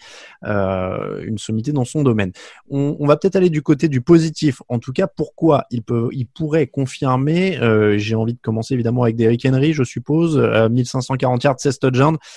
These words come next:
Euh, tout le monde l'adore, aucun problème là-dessus. Est-ce qu'on peut quand même se demander s'il peut continuer à ce rythme ? Parce qu'il a touché quasiment quatre cents ballons l'an dernier,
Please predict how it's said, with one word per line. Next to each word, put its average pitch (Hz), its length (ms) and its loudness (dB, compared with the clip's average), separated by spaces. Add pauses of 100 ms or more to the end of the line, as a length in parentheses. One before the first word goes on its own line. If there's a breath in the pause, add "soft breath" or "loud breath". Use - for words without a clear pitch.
(280 loud breath)
Euh, 113 240 2
tout 196 120 -2
le 208 60 2
monde 202 120 2
l'adore, 165 400 4 (120)
aucun 139 180 -4
problème 139 320 0
là-dessus. 151 540 -2 (840)
Est-ce 175 160 0
qu'on 208 160 -2
peut 254 140 -4
quand 226 120 2
même 226 160 2
se - 140 -4
demander 180 320 2
s'il 156 400 -4
peut 185 100 2
continuer 175 360 -4
à 156 40 2
ce - 80 -4
rythme ? 117 280 -4
Parce - 180 -4
qu'il - 100 -6
a 131 40 0
touché - 200 -10
quasiment 139 340 -6
quatre - 240 -8
cents 175 200 -6
ballons 151 320 -2
l'an 127 120 0
dernier, 120 360 -2